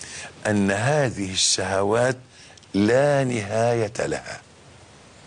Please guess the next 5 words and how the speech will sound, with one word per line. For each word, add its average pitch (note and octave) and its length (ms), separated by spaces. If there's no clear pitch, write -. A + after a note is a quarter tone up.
أبدًا. A#2 420
شهوة D3 380
الفلوس G#2+ 560
والمال F#2+ 480
نسيناها، F#2+ 640